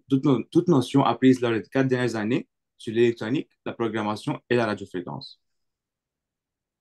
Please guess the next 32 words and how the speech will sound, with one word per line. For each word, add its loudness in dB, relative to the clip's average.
Notre 4
équipe 4
a 2
donc 0
choisi 0
de -4
développer -2
un -2
système -4
d'acquisition -4
de 0
données -2
environnementales -2
composé -2
d'un -6
réseau -4
de -2
capteurs -4
pour -6
la -4
forêt. -10
Donc, 0
la 2
situation 2
et 2
la 2
pertinence -2
de -2
notre -8
projet 0
s'ancrent -2
solidement 0